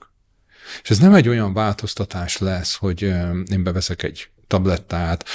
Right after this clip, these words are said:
Speaker 2: vagy elolvasok egy önsegítőkönyvet, hanem kutya keményen végig kell menni azon az úton, amikor én megtanulok, újra tanulom a kötődést, újra tanulom a biztonságos
Speaker 1: Mhm.
Speaker 2: kötődést, amit párkapcsolatban lehet, és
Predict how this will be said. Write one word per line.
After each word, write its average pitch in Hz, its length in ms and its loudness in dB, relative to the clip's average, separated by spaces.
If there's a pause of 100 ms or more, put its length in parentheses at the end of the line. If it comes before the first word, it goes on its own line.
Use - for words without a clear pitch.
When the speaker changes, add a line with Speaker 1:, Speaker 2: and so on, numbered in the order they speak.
(220)
Speaker 2:
vagy 92 140 0
elolvasok 92 500 0
egy 85 140 -2
önsegítőkönyvet, 98 1120 2
hanem 117 220 0
kutya - 300 0
keményen 95 440 2
végig 98 280 0
kell 95 180 -4
menni 98 300 2
azon 98 220 0
az 85 120 -2
úton, 107 340 0
amikor 127 360 0
én 131 80 4
megtanulok, 101 1000 0
újra 139 320 8
tanulom 98 720 2 (240)
a 104 120 -6
kötődést, 95 600 -2
újra 180 280 6
tanulom 110 520 2
a 98 60 0
biztonságos 95 760 -2
Speaker 1:
Mhm. 104 100 -6
Speaker 2:
kötődést, 117 520 0 (340)
amit 123 240 6
párkapcsolatban 101 1000 2
lehet, 120 380 2 (600)
és - 240 -2